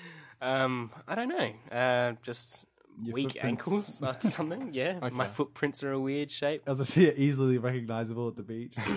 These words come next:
Speaker 2: <laughs> They're Sean's footprints. The ones that doesn't have, like, 'cause you know, like, a footprint, it normally has, like,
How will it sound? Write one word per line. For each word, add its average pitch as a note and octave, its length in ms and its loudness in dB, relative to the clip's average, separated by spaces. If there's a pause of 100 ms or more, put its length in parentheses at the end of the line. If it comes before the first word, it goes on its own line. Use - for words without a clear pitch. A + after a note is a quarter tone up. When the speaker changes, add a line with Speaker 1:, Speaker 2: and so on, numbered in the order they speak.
(140)
Speaker 2:
<laughs> - 360 0
They're F#3 140 0
Sean's A#3+ 360 -4
footprints. A2 560 -12 (600)
The C3+ 80 -6
ones C#3+ 160 2
that C3+ 100 0
doesn't C#3 220 0
have, C#3+ 200 2
like, A#2+ 240 -2 (560)
'cause D#3+ 140 0
you F#3+ 60 6
know, G3+ 60 6
like, E3+ 120 4
a D3 60 0
footprint, D3 360 2
it B2+ 60 4
normally C3 240 4
has, B2 180 2
like, A2+ 200 -4